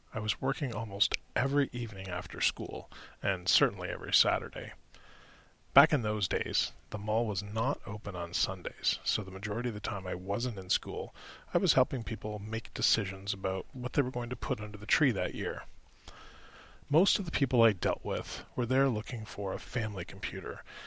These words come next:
and at this store my choices were a P C compatible, Epson or Commodore brands, a Commodore sixty-four, one twenty-eight or Amiga,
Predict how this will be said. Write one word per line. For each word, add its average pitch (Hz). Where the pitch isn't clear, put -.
and 110
at 123
this 190
store 92
my 95
choices 113
were 92
a 98
P 101
C 110
compatible, 101
Epson 107
or 98
Commodore 95
brands, 92
a 131
Commodore 120
sixty-four, 110
one 107
twenty-eight 107
or 117
Amiga, 90